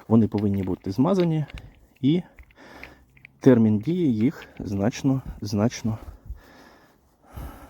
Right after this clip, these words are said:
зростає. Як заправляти ось цей газовий балончик?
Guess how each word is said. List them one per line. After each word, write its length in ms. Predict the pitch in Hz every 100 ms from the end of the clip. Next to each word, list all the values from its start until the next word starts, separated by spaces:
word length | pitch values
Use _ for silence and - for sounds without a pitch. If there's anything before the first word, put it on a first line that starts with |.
| - - -
зростає. 560 | 113 113 - - - - - - -
Як 200 | 113 139 -
заправляти 640 | 120 120 113 123 139 127 113 - -
ось 140 | -
цей 240 | - 131 - - 107
газовий 380 | 120 120 117 -
балончик? 560 | 110 107 110 98 110